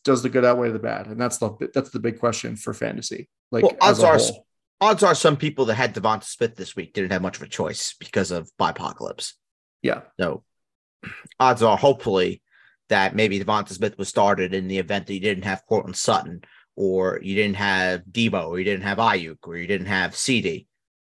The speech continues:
Speaker 1: Deontay
Speaker 2: Hopefully that
Speaker 1: Johnson.
Speaker 2: hopefully that was the case. Deontay Johnson, George Pickens, sure.
Speaker 1: Yeah.
Speaker 2: Hopefully, hopefully that was the case, and you don't have to,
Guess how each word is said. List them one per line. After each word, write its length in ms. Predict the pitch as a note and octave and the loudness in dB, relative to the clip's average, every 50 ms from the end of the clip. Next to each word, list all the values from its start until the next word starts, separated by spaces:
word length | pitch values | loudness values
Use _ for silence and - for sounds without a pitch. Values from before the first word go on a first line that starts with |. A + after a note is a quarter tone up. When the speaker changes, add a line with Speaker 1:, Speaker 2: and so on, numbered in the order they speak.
| _ _ _ _ _ _ | _ _ _ _ _ _
Speaker 1:
Deontay 120 | - - D#3+ | 2 4 4
Speaker 2:
Hopefully 260 | D3+ A2 A#2+ C3+ B2+ | 6 6 6 6 6
that 100 | A#2 A2 | 6 4
Speaker 1:
Johnson. 460 | A2+ A2+ - - A2 G#2+ A2 - _ _ _ _ | 2 0 -2 -4 -4 -6 -6 -8 _ _ _ _
Speaker 2:
hopefully 240 | _ - C#3 A2 B2 | _ 0 2 4 4
that 120 | A#2+ A#2 - | 2 2 2
was 160 | A#2 - - _ _ _ - | -2 -8 -12 _ _ _ -4
the 80 | C3 | 0
case. 260 | - E3+ B2 F#2 - - | 2 2 2 0 -2 -6
Deontay 380 | - A2+ A2 A2+ A2+ A2+ F#2+ | -6 -4 -4 -4 -4 -4 -2
Johnson, 360 | - D3 C3+ A#2 - - F2 | 0 0 0 0 -2 -8 -12
George 220 | E2 G#2 G#2 G#2 - | -10 -10 -10 -6 -6
Pickens, 300 | D3 C3 - - - - | -6 -6 -6 -10 -14 -8
sure. 280 | - - A2+ - - _ _ _ _ _ _ _ _ _ _ _ | -4 -2 -2 -4 -4 _ _ _ _ _ _ _ _ _ _ _
Speaker 1:
Yeah. 220 | - - A#2 - A#2 - _ _ _ _ - | -4 -2 -2 -2 -4 -10 _ _ _ _ -2
Speaker 2:
Hopefully, 340 | B2+ D3 C#3 - D3 D3 B2 | 0 0 0 2 0 -2 -2
hopefully 540 | - - A#3+ F3 E3 - - D#3 D3+ D#3 C#3 | 0 2 2 2 2 2 -2 -6 -4 -2 2
that 260 | A2+ B2+ B2+ A#2 - | 4 4 2 2 0
was 360 | B2+ A#2 A2 G#2 G2 - - - | -2 -4 -4 -4 -8 -12 -10 -10
the 80 | A2+ | -10
case, 460 | G#2 - A#2 A#2+ D3 F#3+ - - - - | -4 2 2 2 2 2 -2 -6 -6 -6
and 240 | - A2+ G2+ G2 | -6 -4 -4 -4
you 40 | G2 | 0
don't 300 | D3+ A#2 A2+ A2 - - | 2 2 2 2 0 -2
have 320 | - A#2+ B2 A2+ A2+ - - | 0 2 2 2 0 -6 -10
to, 500 | - - A2+ A2 G#2 G#2 G2+ G2 F#2+ | -6 -2 -2 0 0 -2 -2 -4 -4